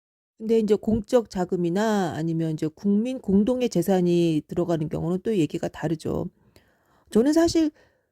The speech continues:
뭐 그래요. 뭐 식생터 블럭 같은 거 뭐 언젠간 무너지겠죠. 그리고 뭐 돈으로 대체할 수 있어요. 그런데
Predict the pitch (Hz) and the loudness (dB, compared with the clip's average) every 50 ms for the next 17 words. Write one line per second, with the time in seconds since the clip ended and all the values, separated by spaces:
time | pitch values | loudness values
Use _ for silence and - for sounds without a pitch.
0 | _ _ - 220 208 247 233 208 170 151 147 190 - 330 320 - - 370 349 349 | _ _ -10 -8 -2 2 2 4 4 2 0 0 0 -2 -2 0 0 0 0 0
1 | 339 - 320 277 - - 202 214 233 - - 240 - - - 214 190 165 165 165 | 0 -2 -4 -4 -2 -2 0 0 0 -2 -4 -8 -8 -6 -4 -4 -2 0 2 2
2 | 170 175 180 180 170 175 170 202 269 302 - 349 330 294 330 320 220 160 180 196 | 2 2 2 0 -2 -2 0 0 0 0 0 0 0 2 0 0 0 0 0 0
3 | 240 269 - 240 - 208 - _ - 165 160 156 160 165 - _ - - 185 - | 0 0 -2 -4 -6 -6 -6 _ -4 -2 0 0 0 -2 -6 _ -12 -8 -4 0
4 | 196 180 165 - - - 151 135 - - 247 269 302 302 302 269 - - 156 - | 0 0 0 -2 -4 -4 -4 -2 0 2 2 4 4 2 0 -2 -2 -4 -4 -4
5 | - - 208 190 - 214 190 165 - - 156 147 151 160 165 165 - 233 226 214 | -4 -4 -4 -4 -2 -4 -4 -4 -4 -4 -4 -2 -2 -2 -2 0 0 0 2 2
6 | 208 247 247 | 2 2 0